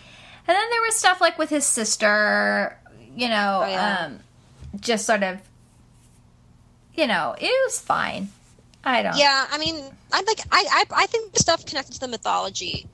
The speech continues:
Speaker 2: I find more interesting.
Speaker 1: Mm-hmm.
Speaker 2: 'Cause she's, like, kind of the only one who's not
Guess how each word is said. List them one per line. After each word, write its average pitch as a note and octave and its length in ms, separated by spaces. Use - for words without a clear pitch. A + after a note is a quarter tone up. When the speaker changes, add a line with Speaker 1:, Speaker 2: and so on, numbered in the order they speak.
Speaker 2:
I A#3+ 120
find G#3+ 220
more G3 100
interesting. E3+ 440
Speaker 1:
Mm-hmm. A3+ 440
Speaker 2:
'Cause D#4 140
she's, G4+ 340
like, A4 160
kind F4+ 240
of D4+ 140
the B3+ 140
only A#3+ 220
one A3+ 100
who's G#3+ 120
not G3+ 160